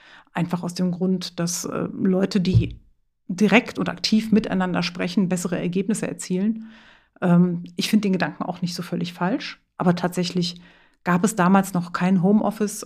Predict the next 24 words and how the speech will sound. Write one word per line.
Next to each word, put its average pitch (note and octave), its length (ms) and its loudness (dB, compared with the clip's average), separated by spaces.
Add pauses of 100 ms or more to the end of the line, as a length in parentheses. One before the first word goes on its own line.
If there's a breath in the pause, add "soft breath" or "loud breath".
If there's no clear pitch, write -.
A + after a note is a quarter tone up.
für E3+ 440 -2
auch E3+ 140 -4
Alleinerziehende F#3+ 800 0
oder E3 180 -2
für - 160 -6
Eltern G3 380 0
generell. E3+ 500 -2 (480 loud breath)
Und F3+ 280 2
das F3 120 -2
hat F#3+ 120 -2
die F#3 80 2
Sache F3 240 -2
natürlich F3 420 -2
manchmal E3 320 -2
nicht E3+ 180 -4
einfacher E3 480 -8
gemacht. F3 440 -14
Das - 160 -8
gebe F3 160 -6
ich - 120 -10
zu. G3 300 -10 (720 loud breath)
Prinzipiell A3+ 580 4
war G3+ 200 4
aber, F#3 400 0